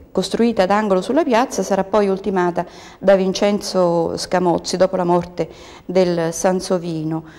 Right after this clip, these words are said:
Ed è con gli ornati a stucco della libreria Marciana che esordisce poi un grandissimo scultore, il trentino Alessandro Vittoria,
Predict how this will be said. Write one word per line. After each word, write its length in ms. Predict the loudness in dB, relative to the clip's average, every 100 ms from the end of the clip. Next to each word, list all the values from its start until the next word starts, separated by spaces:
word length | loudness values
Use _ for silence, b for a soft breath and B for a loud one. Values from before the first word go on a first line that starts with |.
| B B B -4
Ed 760 | 0 2 2 0 -2 -2 0 2
è 140 | 2
con 140 | 2 2
gli 100 | 2
ornati 440 | 2 2 2 2
a 60 | 0
stucco 480 | 2 4 2 0 -2
della 300 | -2 -2 -4
libreria 520 | -4 0 0 2 0
Marciana 680 | 0 -4 0 2 2 0 0
che 140 | 0
esordisce 600 | -2 -4 -4 -4 -2 -2
poi 320 | 0 2 0 B B B B
un 100 | -2
grandissimo 640 | 0 0 0 0 -2 -4
scultore, 680 | -4 -4 -4 -4 -4 -4 -2
il 280 | -2 -2 -4
trentino 560 | -4 -4 -2 -4 -2 -4
Alessandro 500 | -4 -2 -2 0 -2
Vittoria, 540 | -2 -4 -4 -2